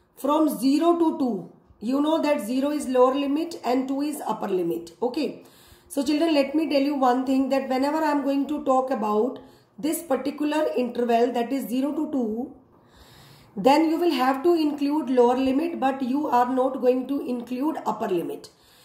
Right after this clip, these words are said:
So here, how many plants you are going to observe in the particular houses? That there is no plant, means zero,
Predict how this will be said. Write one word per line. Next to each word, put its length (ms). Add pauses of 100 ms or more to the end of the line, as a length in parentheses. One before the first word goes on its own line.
(200)
So 180
here, 480 (340)
how 200
many 240
plants 720
you 220
are 140
going 300
to 100
observe 720
in 240
the 80
particular 460
houses? 580 (420)
That 300
there 160
is 160
no 280
plant, 540
means 300
zero, 480